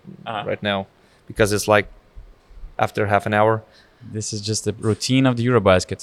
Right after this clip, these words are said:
Speaker 2: Yeah.
Speaker 1: Basketball never stops, as well as our job. So Rytis Vyšniauskas, Donatas Urbonas, that, that was, that was it. Follow us on basketnews dot com,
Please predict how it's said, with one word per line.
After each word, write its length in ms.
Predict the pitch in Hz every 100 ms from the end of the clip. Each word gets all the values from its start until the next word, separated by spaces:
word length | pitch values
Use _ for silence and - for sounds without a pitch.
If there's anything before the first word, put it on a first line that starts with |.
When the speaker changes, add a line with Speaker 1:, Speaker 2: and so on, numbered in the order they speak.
| 69
Speaker 2:
Yeah. 140 | 90
Speaker 1:
Basketball 360 | 104 104 110 110
never 220 | 110 107
stops, 500 | - 113 113 - - - _ _
as 120 | 113 104
well 140 | 104
as 100 | 98
our 160 | 101 98
job. 260 | 98 92 90
So 260 | - 101
Rytis 320 | 104 123 143 120
Vyšniauskas, 420 | 107 139 135 117
Donatas 300 | 113 117 107
Urbonas, 400 | 135 127 120 110
that, 180 | 107 110 - 107
that 180 | 110 110
was, 160 | 104 - - - - -
that 180 | 127 123
was 140 | 113
it. 180 | 131 156
Follow 360 | - - 127 120
us 140 | 117
on 120 | 117 107
basketnews 380 | 110 110 120 110
dot 200 | 107 -
com, 260 | 127 127